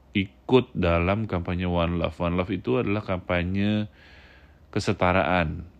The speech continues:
Jadi, eh, ban kaptennya Pelangi gitu ya. Tapi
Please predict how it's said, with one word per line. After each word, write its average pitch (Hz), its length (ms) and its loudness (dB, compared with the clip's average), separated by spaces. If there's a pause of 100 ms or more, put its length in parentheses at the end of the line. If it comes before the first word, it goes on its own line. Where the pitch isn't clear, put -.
(800)
Jadi, 98 640 0
eh, 76 800 -6
ban 82 240 0
kaptennya 92 720 -4 (240)
Pelangi 92 440 2 (160)
gitu 78 120 -4
ya. 78 240 -4 (1040)
Tapi 131 720 8